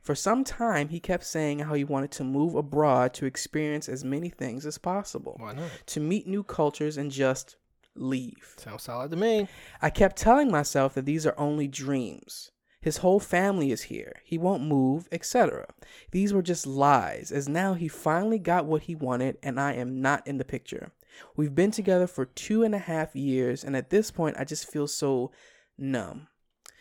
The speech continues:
Speaker 1: betrayed, lonely. I never saw this coming, and it's my f-, it's my fault. I trusted him so much.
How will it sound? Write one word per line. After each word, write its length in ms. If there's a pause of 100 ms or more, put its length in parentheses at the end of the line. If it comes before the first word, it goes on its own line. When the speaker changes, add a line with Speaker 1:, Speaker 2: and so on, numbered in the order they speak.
(160)
Speaker 1:
betrayed, 720 (400)
lonely. 400 (560)
I 60
never 200
saw 220
this 160
coming, 400
and 100
it's 140
my 200
f-, 300 (160)
it's 280
my 240
fault. 400
I 100
trusted 480
him 240
so 320
much. 420